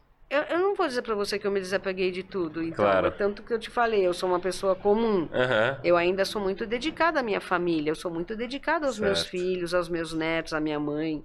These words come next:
Speaker 2: Aham.
Speaker 1: Eu cuido muito deles, eles estão presentes na minha vida.
Speaker 2: Perfeito.
Speaker 1: Então, isso é algo que, por enquanto, é uma coisa que eu não tenho a intenção de abandonar.
Speaker 2: <laughs>
Speaker 1: Eu preciso deles assim como eles precisam de mim.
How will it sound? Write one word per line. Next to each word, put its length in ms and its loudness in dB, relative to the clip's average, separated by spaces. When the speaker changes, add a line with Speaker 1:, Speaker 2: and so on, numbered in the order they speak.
Speaker 2:
Aham. 380 2
Speaker 1:
Eu 100 0
cuido 300 -2
muito 300 -6
deles, 480 2
eles 160 -2
estão 200 -2
presentes 540 -2
na 140 -2
minha 240 -4
vida. 480 -6
Speaker 2:
Perfeito. 580 -4
Speaker 1:
Então, 420 0
isso 340 -4
é 120 4
algo 420 4
que, 480 -6
por 120 2
enquanto, 600 2
é 120 2
uma 200 0
coisa 200 -4
que 120 -4
eu 80 0
não 100 0
tenho 280 -2
a 60 0
intenção 640 2
de 240 0
abandonar. 880 6
Speaker 2:
<laughs> 580 2
Speaker 1:
Eu 140 6
preciso 640 -2
deles 540 4
assim 260 0
como 220 -8
eles 160 -10
precisam 500 -12
de 140 -10
mim. 180 -8